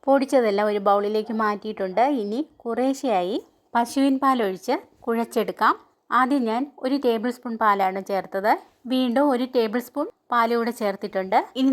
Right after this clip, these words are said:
നന്നായി ഒന്ന് മിക്സ് ചെയ്യാം. ഈ സമയം ഇനി സബ്സ്ക്രൈബ് ചെയ്യാത്തവരുണ്ടെങ്കിൽ ഒന്ന് സബ്സ്ക്രൈബ് ചെയ്യണേ. നിങ്ങളുടെ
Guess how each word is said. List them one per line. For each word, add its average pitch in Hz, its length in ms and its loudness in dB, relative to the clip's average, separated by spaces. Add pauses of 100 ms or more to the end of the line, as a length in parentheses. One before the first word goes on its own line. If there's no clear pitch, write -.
നന്നായി 240 360 2
ഒന്ന് 247 160 -2
മിക്സ് 214 260 -8
ചെയ്യാം. 208 260 -2 (280)
ഈ 277 40 4 (140)
സമയം 208 320 -2 (160)
ഇനി 254 160 2 (140)
സബ്സ്ക്രൈബ് 262 580 -2
ചെയ്യാത്തവരുണ്ടെങ്കിൽ 208 760 -4
ഒന്ന് 202 180 -8
സബ്സ്ക്രൈബ് 190 640 -4
ചെയ്യണേ. 196 340 0 (480)
നിങ്ങളുടെ 254 380 2